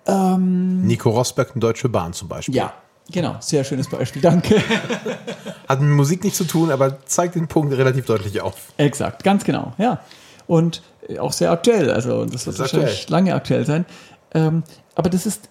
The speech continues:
Speaker 1: es sind ja immer zwei Marken, die aufeinander stoßen. Und man muss gucken, ähm, äh, wo liegen die eigenen Markenwerte als Musiker,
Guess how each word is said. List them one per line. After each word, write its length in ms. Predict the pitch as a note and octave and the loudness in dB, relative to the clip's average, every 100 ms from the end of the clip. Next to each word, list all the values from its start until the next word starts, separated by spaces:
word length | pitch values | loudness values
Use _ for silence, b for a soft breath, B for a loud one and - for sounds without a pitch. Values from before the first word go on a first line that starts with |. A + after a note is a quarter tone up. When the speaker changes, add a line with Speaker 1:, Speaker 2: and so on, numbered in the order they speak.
| _ | _
Speaker 1:
es 120 | F3 | -2
sind 100 | G3 | 2
ja 60 | G3+ | 2
immer 160 | A3+ A#3+ | 4 2
zwei 280 | - F#3+ | 2 4
Marken, 300 | F#3+ F3+ F3+ | 4 2 2
die 100 | G3 | 2
aufeinander 360 | F3+ E3+ C#3 B2+ | 2 4 2 0
stoßen. 360 | - - A#2+ B2+ | -2 -4 -2 -2
Und 60 | |
man 100 | C3 | 0
muss 220 | D#3 F#3+ - | 2 0 0
gucken, 500 | G#3+ A3 A#3+ A3+ - | 0 2 4 2 0
ähm, 440 | - E3+ E3+ F3 F3 F3 B B B _ | 0 2 2 2 0 -6 B B B _
äh, 300 | D#3 D#3 D#3+ D#3+ b b _ _ _ _ _ | -2 0 -2 -4 b b _ _ _ _ _
wo 200 | E3+ A3 | 2 4
liegen 260 | G3 G3 F3 | 4 0 0
die 120 | E3 | 2
eigenen 280 | B2+ F3+ A3 | 2 4 4
Markenwerte 580 | G3 G3+ A3 G#3 G#3 G#3 | 2 2 0 0 -2 -4
als 200 | C#3 - | -4 0
Musiker, 520 | D3 D3+ F#3+ G#3 B3+ | 0 0 -2 -2 -2